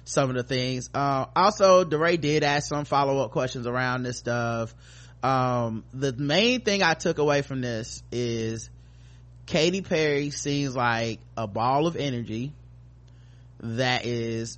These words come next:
extremely anxious and nervous, and she has fucked up, and she's, maybe this is why she, uh, is so successful, is that she's very much go, go, go, go, go, go, go, go, go all the fucking time,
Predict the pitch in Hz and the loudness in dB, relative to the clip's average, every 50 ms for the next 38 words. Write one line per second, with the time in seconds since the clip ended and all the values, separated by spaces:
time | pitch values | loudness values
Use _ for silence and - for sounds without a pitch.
0 | - - - 113 104 - - - 135 143 147 151 160 165 160 - 135 147 151 147 | -18 -12 -12 -12 -10 -10 -8 -6 -4 -2 -2 0 -2 -2 -2 -4 -4 -4 -4 -4
1 | - 165 156 156 170 160 147 139 131 131 131 123 127 127 120 - 107 120 120 - | -4 -4 -4 -4 -4 -4 -2 -2 -2 -2 0 -2 -2 -4 -4 -6 -8 -8 -8 -6
2 | - 139 139 131 123 - - - 131 139 139 - - 135 127 123 123 123 - - | -4 -2 -2 -2 -2 -4 -6 -4 -4 -4 -4 -4 -4 -2 0 0 0 -2 -4 -6
3 | 113 113 - - 139 143 135 131 - - - - - - - - 113 123 135 147 | -10 -10 -8 -6 -6 -6 -6 -8 -10 -18 -20 -20 -20 -20 -14 -8 -4 0 2 2
4 | 165 156 165 160 170 165 143 147 143 143 143 147 143 147 139 - 151 143 139 139 | 2 2 2 0 0 0 0 0 2 4 4 6 4 4 2 0 -2 0 0 0
5 | - - 131 127 123 120 117 110 104 - 120 123 120 127 135 143 139 - 165 147 | -2 -2 -4 -2 -2 -2 -2 -2 -4 -6 -4 -2 0 2 2 2 0 0 0 2
6 | 147 143 147 151 143 - - 151 139 - 160 151 156 - - 147 143 131 - 127 | 2 2 2 0 -2 -4 -6 -8 -4 0 0 0 0 0 0 0 0 0 0 -2
7 | 131 123 123 123 117 - - 143 131 117 104 131 131 131 127 127 127 123 113 104 | -2 -2 -2 -4 -4 -4 -4 -4 -4 -4 -2 -2 -2 0 -2 -2 -2 -4 -6 -4
8 | - 131 120 127 117 135 127 123 113 127 123 117 123 123 123 117 131 123 120 123 | -4 -2 -2 0 0 0 -2 -2 -2 -2 -4 -2 -2 -4 -4 -2 -2 -4 -2 -2
9 | 123 117 120 123 123 120 117 123 120 113 127 120 123 117 - 117 117 123 127 120 | -4 -2 -2 -2 -2 -2 -2 -4 -2 -2 0 0 0 0 0 0 0 0 -2 -4
10 | - 131 127 127 123 120 135 131 135 139 143 147 | -6 -8 -6 -6 -6 -4 -2 0 0 0 0 -2